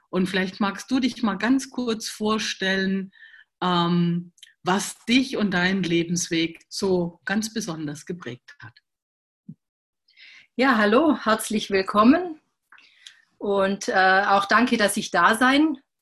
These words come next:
Speaker 2: kann. Äh, hört man mich gut, weil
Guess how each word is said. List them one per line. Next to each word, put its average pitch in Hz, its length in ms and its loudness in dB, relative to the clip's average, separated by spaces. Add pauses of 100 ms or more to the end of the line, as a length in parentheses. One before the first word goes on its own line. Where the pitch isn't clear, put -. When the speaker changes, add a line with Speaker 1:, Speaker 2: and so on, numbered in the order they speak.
(200)
Speaker 2:
kann. 277 340 2 (540)
Äh, 220 260 0
hört 311 240 4
man 247 160 6
mich 196 180 -2
gut, - 320 -4
weil 202 300 -4